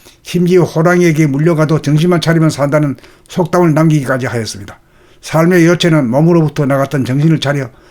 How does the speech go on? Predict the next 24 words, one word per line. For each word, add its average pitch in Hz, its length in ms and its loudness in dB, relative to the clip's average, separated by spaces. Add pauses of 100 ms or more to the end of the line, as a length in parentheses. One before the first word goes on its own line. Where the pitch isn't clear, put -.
(180)
숨지게 180 400 2
봄으로 127 420 0 (160)
정신을 151 440 0
들게 151 240 2
하여 135 240 -2 (280)
몸과 165 400 2
마음을 156 380 2 (100)
돌보며 165 440 2
살아가는 139 420 0
것입니다. 113 400 -8 (420)
나를 165 320 0
버리고 160 320 2
가시는 147 340 0
님은 139 160 0
심리도 175 400 2
못 156 180 2
가서 151 260 -2
발병난다는 139 680 -2 (380)
아리랑의 165 480 2
가사도 139 480 -2
이 165 160 -4
점을 170 280 2
노래한 139 340 2
것입니다. 117 400 -6